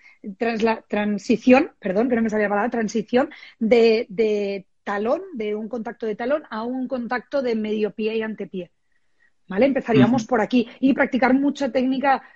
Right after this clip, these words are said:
Speaker 1: de carrera. Es, es totalmente básico. Sin eso, mm, es mucho, mucho ejercicio, pues, de, incluso de maneja-, de cómo manejar los brazos, ¿eh? Es que parece absurdo, pero aerodinámicamente,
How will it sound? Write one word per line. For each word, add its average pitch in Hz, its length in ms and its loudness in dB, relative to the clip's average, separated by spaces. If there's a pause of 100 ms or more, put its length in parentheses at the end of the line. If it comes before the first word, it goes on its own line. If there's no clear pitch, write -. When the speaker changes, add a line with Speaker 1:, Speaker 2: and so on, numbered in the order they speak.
(100)
Speaker 1:
de 202 160 -6
carrera. 185 480 -8
Es, - 240 -10
es - 360 -10
totalmente 226 600 4
básico. 208 480 -2
Sin 214 340 -4
eso, 240 520 -2
mm, 196 320 -8 (840)
es 233 240 -2
mucho, 240 380 4 (160)
mucho 247 340 4
ejercicio, 233 640 -6
pues, 220 200 -4
de, 247 80 -12 (140)
incluso 247 300 -2
de 254 120 -2
maneja-, 233 440 -6
de 220 120 0
cómo 247 180 -2
manejar 277 360 -4
los 226 200 -4
brazos, 247 460 -6
¿eh? 277 160 0
Es 311 100 -12
que 240 140 -4
parece 214 320 -10
absurdo, 277 400 -6
pero 220 160 -2
aerodinámicamente, 240 1040 -4